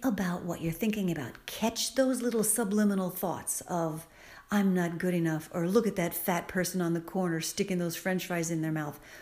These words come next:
Why are you judging them? What is your button on that? And moreover, look in the mirror.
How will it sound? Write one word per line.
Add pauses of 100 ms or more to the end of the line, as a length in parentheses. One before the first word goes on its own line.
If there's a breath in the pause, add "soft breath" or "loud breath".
(180 loud breath)
Why
are
you
judging
them? (160)
What
is
your
button
on
that? (440 loud breath)
And
moreover,
look
in
the
mirror.